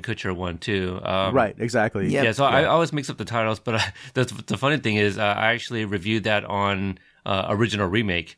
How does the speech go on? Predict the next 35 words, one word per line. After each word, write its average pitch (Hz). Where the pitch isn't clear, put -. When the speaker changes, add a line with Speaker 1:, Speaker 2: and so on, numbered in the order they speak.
Speaker 2:
'cause 117
it 123
was, 110
like, 107
the 110
same 98
movie, 113
<laughs> 98
two 107
different 98
people, 107
similar 98
title. 98
Speaker 1:
Right. 139
Speaker 3:
Pretty 123
Speaker 1:
Right. -
Speaker 3:
much. -
Speaker 2:
But, 135
I 156
mean, 175
the, 170
the 135
synchronized 196
dancing, 120
it, -
it -
goes, -
it 196
goes 175
way 110
back. 95
I 135
mean, 113
uh, 104
I, 113